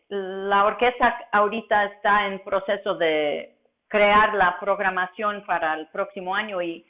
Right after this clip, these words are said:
ojalá que, que hay cosas, es-, hay, hay propuestas para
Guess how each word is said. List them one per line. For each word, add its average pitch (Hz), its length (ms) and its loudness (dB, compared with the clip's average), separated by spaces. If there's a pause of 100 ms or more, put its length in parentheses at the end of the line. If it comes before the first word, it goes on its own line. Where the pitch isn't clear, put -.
(260)
ojalá 196 640 -2
que, 185 260 -8 (420)
que 180 140 -8
hay 175 280 -2 (300)
cosas, 190 380 -6 (260)
es-, 170 140 -16 (680)
hay, 196 280 -6
hay 190 160 -2
propuestas 240 720 0 (100)
para 170 360 2